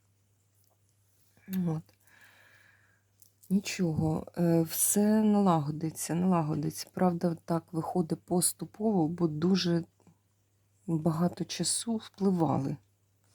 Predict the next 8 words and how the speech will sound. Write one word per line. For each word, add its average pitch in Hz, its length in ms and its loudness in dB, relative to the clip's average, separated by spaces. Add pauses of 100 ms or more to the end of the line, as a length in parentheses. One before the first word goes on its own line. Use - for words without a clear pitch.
(1700)
на 156 260 0
долю. 147 540 -2 (1500)
Добре. 165 560 0 (1160)
На 175 100 -4
цьому 196 340 4
я 180 120 4
буду 165 340 0
завершувати. 190 1300 0